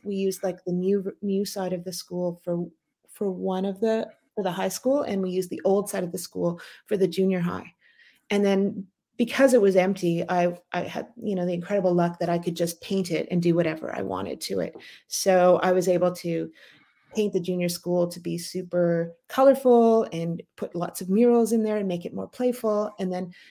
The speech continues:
to paint the, the high school to have, like, a slightly, um, stronger, tougher look to it. And yeah, that's how it worked. Both gyms were <laughs> there. And, you know, it was really, one gym was upstairs, one gym was downstairs, and the,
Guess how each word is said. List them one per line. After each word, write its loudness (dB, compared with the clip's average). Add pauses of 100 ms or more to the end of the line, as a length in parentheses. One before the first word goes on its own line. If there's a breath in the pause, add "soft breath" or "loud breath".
(120)
to -10
paint -6
the, 0 (300)
the -4
high -2
school -2
to -4
have, -4
like, -6
a -10
slightly, -4 (480 loud breath)
um, -2 (380)
stronger, 2
tougher -4
look -2
to 2
it. 0 (140)
And -2
yeah, -6 (120)
that's -8
how -2
it -6 (440 soft breath)
worked. 4
Both 6
gyms 4
were 6
<laughs> 4
there. 4 (460 loud breath)
And, -4
you 10
know, 12
it 4
was 2
really, 4
one 4
gym 4
was 2
upstairs, 2
one 4
gym 6
was 6
downstairs, -2
and -4
the, -6